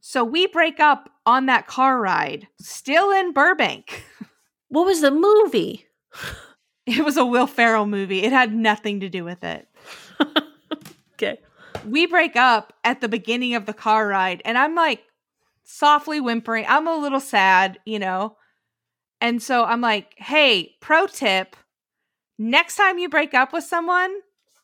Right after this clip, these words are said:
Speaker 1: do it at the end of the car ride, not at the beginning." <laughs>
Speaker 2: Oh my God.
Speaker 1: So we just sat in, like, silence from Burbank to downtown. <laughs>
Speaker 2: Why did it, why'd you break up?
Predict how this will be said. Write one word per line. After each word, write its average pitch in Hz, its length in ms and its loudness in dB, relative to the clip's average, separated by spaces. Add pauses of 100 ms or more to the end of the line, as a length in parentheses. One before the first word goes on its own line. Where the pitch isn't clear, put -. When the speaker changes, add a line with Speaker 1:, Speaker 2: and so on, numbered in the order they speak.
(200)
Speaker 1:
do 330 200 0
it 370 80 2
at 381 160 0
the 311 220 -6 (100)
end 302 360 0
of 247 120 -4
the 262 80 -2
car 262 420 2
ride, 147 420 -4 (100)
not 254 460 2
at 359 140 -6
the 339 80 -4
beginning." 254 640 -4
<laughs> - 40 -6 (800)
Speaker 2:
Oh 240 160 -2
my 220 220 -8
God. 208 640 -4 (200)
Speaker 1:
So 311 240 -6
we 302 100 -4
just 339 240 -6
sat 302 300 2
in, 240 140 -4
like, 233 260 -6
silence 233 640 0
from 214 200 -8
Burbank 240 500 -2
to 247 100 -10
downtown. 208 1120 -2 (240)
<laughs> - 140 -12 (2500)
Speaker 2:
Why 233 280 2
did 233 160 -4
it, 240 180 -4
why'd 220 220 2
you 226 60 -10
break 208 260 -2
up? 240 260 -6